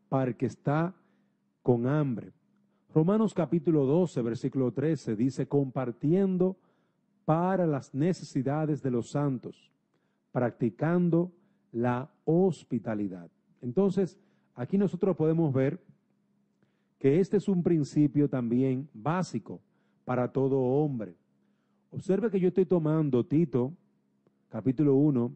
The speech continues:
primera Timoteo tres, dos, y ya he dicho en otras, en otra, en otros programas que estos son pasajes dirigidos a todo creyente.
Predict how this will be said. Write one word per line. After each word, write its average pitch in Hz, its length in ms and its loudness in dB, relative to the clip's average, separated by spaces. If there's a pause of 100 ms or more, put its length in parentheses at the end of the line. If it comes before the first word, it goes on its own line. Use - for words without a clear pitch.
primera 117 280 -4
Timoteo 139 440 0
tres, 147 300 -2
dos, 131 340 0 (600)
y 113 80 -4
ya 147 180 2
he 160 60 4
dicho 165 280 2
en 120 120 0
otras, 139 540 -2
en 117 140 -12
otra, 127 560 -4 (580)
en 120 100 -2
otros 143 240 2
programas 139 680 -2 (460)
que 139 340 0 (240)
estos 156 220 -2
son 180 200 0
pasajes 175 400 0
dirigidos 143 580 2 (560)
a 127 160 -2
todo 139 240 2
creyente. 147 580 0